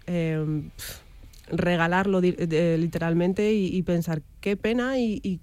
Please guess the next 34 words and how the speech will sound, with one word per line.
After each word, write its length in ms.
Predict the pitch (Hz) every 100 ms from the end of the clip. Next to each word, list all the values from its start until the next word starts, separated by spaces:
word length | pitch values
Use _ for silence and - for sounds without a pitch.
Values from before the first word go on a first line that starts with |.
| - - -
qué 140 | - 226
pena 300 | 240 262 233
que 140 | 214
ellos 200 | 208 233
no 100 | 233
se 120 | 226
esfuercen 460 | 185 - 254 233 185
por". 300 | 180 175 160 - - - -
Yo, 100 | 214
por 100 | 202
ejemplo, 240 | 202 214 190
conozco 300 | 185 190 202
a 40 |
un 80 | 196
chico 200 | 208 190
en 60 |
Gran 200 | 175 160
Vía, 240 | 156 170 254 - - - - - - -
que 80 | -
no 80 | 170
voy 80 | 175
a 40 |
decir 200 | 175 185
el 100 | 170
nombre, 340 | 190 220 208 233
pero 200 | 190 185
seguro 240 | 170 175
que 80 | 180
si 80 | 185
me 80 |
escucha 360 | 175 - 185 180
sabe 220 | 170 175
quién 180 | 165 156
es 280 | 165 254